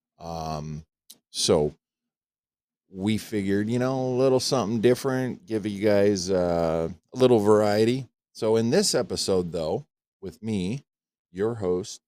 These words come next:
uh, we're gonna be talking about building layout for kids and talking about graffiti on rail cars, or I should say on equipment or buildings or whatever.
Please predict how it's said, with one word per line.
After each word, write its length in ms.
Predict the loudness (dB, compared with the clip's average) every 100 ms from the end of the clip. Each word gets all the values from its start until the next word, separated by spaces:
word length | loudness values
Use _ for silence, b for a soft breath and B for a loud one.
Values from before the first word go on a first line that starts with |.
| _ _ _ _ _
uh, 320 | -8 -6 -2 0
we're 180 | 2 0
gonna 140 | 0
be 80 | -4
talking 380 | -4 -6 -6 -6
about 420 | -4 -2 -4 -6 _ _ _ _
building 480 | -4 -2 -2 -4 -8 _
layout 760 | -2 0 2 0 -2 -6 -10 _ _ _ _
for 340 | -8 -4 -2 -4
kids 840 | -10 -8 -4 -2 -2 -2 -2 -4 -8 _ _ _ _ _ _ _
and 1200 | -8 -4 -2 -2 -2 -4 -4 -4 -4 -6 -6 -8 -12 _ _ _
talking 260 | -8 -4
about 300 | -4 -4 -8
graffiti 800 | -12 -14 -16 -6 -2 2 2 0
on 300 | -2 -4 -2
rail 240 | 0 2 0
cars, 640 | -2 0 0 0 -4 -14 _ _
or 320 | -8 -6 -6 -10 _ _
I 260 | -12 -6 -4
should 240 | -4 -4
say 140 | -4
on 160 | -4 -4
equipment 640 | -8 _ -6 -4 -8 -10 -12 _
or 280 | -6 -6 -6 _ _ _ _
buildings 480 | -2 0 0 -4 -4
or 80 | -2
whatever. 400 | 0 0 -2